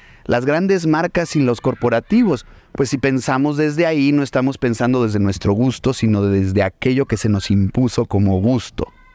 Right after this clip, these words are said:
Entonces soy muy renu-, renuente a la idea de estilo. Me, me, me preocupa más que sea una idea interesante,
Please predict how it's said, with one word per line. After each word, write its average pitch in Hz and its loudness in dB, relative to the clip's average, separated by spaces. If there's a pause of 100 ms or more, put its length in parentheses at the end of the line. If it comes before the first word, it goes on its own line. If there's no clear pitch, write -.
(720)
Entonces 139 0
soy 165 0
muy 202 0
renu-, 202 2
renuente 135 0
a 123 0
la 113 2
idea 107 2
de 113 0
estilo. 98 0
Me, 92 0
me, 98 0 (520)
me 117 0
preocupa 127 -2
más 139 -2
que 135 -2
sea 131 -2
una 131 0
idea 117 0
interesante, 104 -2